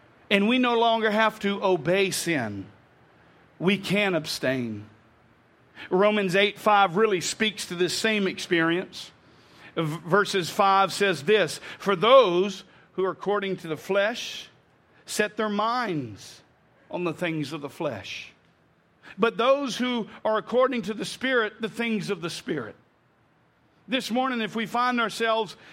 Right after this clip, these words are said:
consistently living a life of habitual living in the flesh, then we need to question where we are spiritually.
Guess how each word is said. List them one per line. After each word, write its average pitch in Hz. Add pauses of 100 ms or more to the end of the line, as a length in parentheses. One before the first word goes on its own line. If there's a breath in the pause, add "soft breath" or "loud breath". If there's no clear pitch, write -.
(140 loud breath)
consistently 226
living 247
a 214
life 240
of 196
habitual 233 (480 loud breath)
living 247
in 254
the 247
flesh, 247 (640)
then 185
we 196
need 208
to 180
question 185
where 190
we 180
are 175
spiritually. -